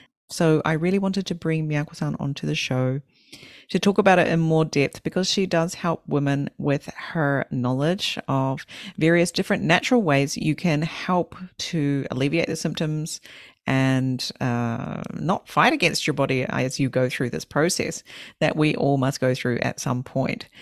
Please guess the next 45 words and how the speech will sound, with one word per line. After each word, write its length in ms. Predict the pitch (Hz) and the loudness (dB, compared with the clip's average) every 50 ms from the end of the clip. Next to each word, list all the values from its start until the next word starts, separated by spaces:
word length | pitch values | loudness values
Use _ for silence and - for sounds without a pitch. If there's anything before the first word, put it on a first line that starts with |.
| - - - _ _ | -20 -20 -20 _ _
So, 680 | - - - 160 151 147 147 147 147 143 143 - - - _ _ _ _ _ _ _ - 208 214 220 233 226 | -6 0 2 4 6 6 6 4 4 4 2 0 -4 -8 _ _ _ _ _ _ _ -16 -14 -12 -10 -6 -2
uh, 280 | 175 160 156 147 147 147 | 0 0 2 0 2 4
we 140 | 180 233 302 | 4 4 4
are 60 | 339 | 4
not 160 | 349 320 - | 2 0 0
doctors. 580 | - 294 302 _ - - - - 151 - - - | 0 -2 0 _ -2 0 0 0 -2 -6 -6 -2
I 140 | - 165 160 | 0 0 2
will 100 | 156 160 | 2 2
just 220 | 151 165 160 - | 0 0 -2 -2
say 240 | - - 143 151 175 | 0 0 2 2 2
that, 180 | 208 214 170 151 | 2 2 2 0
a 40 | 147 | 0
little 200 | 147 151 151 147 | 0 0 0 0
bit 240 | - 151 143 - | 0 0 0 0
of 180 | - 160 156 147 | 0 -2 -2 -2
a 60 | 139 | -2
disclaimer 540 | 135 - 165 - - - 151 151 156 151 147 | 0 0 -2 -2 -2 0 2 2 4 4 2
there. 300 | 139 147 143 151 180 208 | 2 2 2 2 2 2
We 180 | 185 156 151 143 | 2 2 2 2
are 60 | 143 | 2
not 220 | 147 196 - - | 2 0 -2 0
doctors. 500 | - 170 170 - - 190 220 285 - - - - - - - - - _ _ _ _ - | -2 -4 -2 -2 -2 -2 -2 -2 -4 -8 -18 -20 -20 -20 -20 -20 -20 _ _ _ _ 2
But, 440 | 170 165 165 160 - - - - - - | 4 4 4 2 0 -2 -6 -6 -4 -2
uh, 220 | - 160 151 151 147 | -2 -2 0 0 0
I 120 | - 165 | 0 0
think 300 | 170 - 190 180 - - - - | 0 0 0 -2 -2 -4 -4 -2
Miyako-san 440 | 151 151 147 - - - 151 143 | 0 0 0 -2 -2 -2 -2 0
can 180 | 147 - 143 143 | 0 0 0 2
definitely 560 | 151 160 - - 139 135 - 139 139 135 - - | 2 0 0 -2 -4 -2 0 0 0 0 0 -4
help 440 | - - - - 160 - - - - | -6 -6 -2 -2 -2 -2 -2 0 2
you 280 | 196 233 302 392 359 - | 4 4 4 4 4 2
in 100 | 165 156 | 2 0
some 240 | 175 - 165 151 147 | 2 0 0 0 0
ways. 260 | 156 156 160 170 175 | 0 0 0 0 0
And 140 | - 190 185 | -2 -2 0
she 120 | - 220 | 0 0
wants 340 | 214 196 220 269 339 - - | 0 2 0 -2 -2 -4 -4
you 60 | 359 | -4
to 80 | 381 359 | -2 -2
know 220 | 302 240 240 226 | 0 2 2 2
that 160 | 220 233 - - | 2 0 0 0
there 120 | 190 180 | 0 2
are 60 | 175 | 0
so 220 | 175 - - 160 160 | 0 0 0 2 2
many 200 | 160 156 151 | 2 0 0